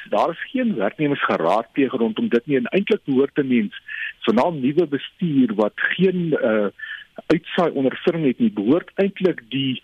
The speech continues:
die kundige mense by die S A I K raad te raadpleeg om te sê, "Maar hoe sien ons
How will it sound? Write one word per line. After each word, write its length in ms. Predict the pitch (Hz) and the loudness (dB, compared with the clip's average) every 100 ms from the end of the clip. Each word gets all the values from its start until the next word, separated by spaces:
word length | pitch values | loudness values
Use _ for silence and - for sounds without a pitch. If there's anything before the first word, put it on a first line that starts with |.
| - - - - | -14 -18 -16 0
die 360 | 117 180 - - - | 2 4 2 -2 0
kundige 460 | 233 220 214 - 165 | 2 4 2 2 2
mense 340 | 127 131 127 | 2 2 0
by 200 | - 104 | 0 0
die 180 | 135 123 | 2 0
S 60 | 135 | 0
A 80 | 131 | 0
I 60 | |
K 240 | 127 123 123 _ - | 0 0 -2 _ -12
raad 460 | - 101 104 135 - - - | -4 0 2 0 -6 -16 -4
te 140 | 120 | 0
raadpleeg 520 | 113 135 - 170 147 | 2 0 -2 -2 -2
om 100 | 127 | -4
te 120 | 110 | -4
sê, 180 | 120 156 | 0 0
"Maar 140 | 135 98 | 0 -6
hoe 460 | - 131 160 202 190 | -8 0 4 4 2
sien 360 | - 196 180 | 0 0 0
ons 400 | - 160 147 117 | 2 2 2 -4